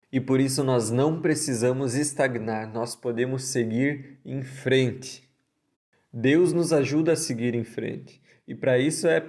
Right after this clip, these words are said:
necessário confiar nele, não nos nossos próprios recursos, nas nossas próprias capacidades de resolvermos os nossos problemas.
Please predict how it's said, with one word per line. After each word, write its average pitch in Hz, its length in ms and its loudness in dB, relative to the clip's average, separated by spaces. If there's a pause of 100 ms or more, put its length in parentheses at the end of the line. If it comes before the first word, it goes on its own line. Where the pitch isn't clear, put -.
(120)
necessário 151 880 0
confiar 143 560 0
nele, 127 480 2
não 120 220 2
nos 135 160 -4
nossos 127 400 -4
próprios 135 460 0
recursos, 131 760 -4
nas 117 220 -2
nossas 123 320 -6
próprias 135 420 -2
capacidades 127 1120 0 (420)
de 127 140 -6
resolvermos 123 840 0
os 110 40 -8
nossos 113 360 -4
problemas. 117 920 -2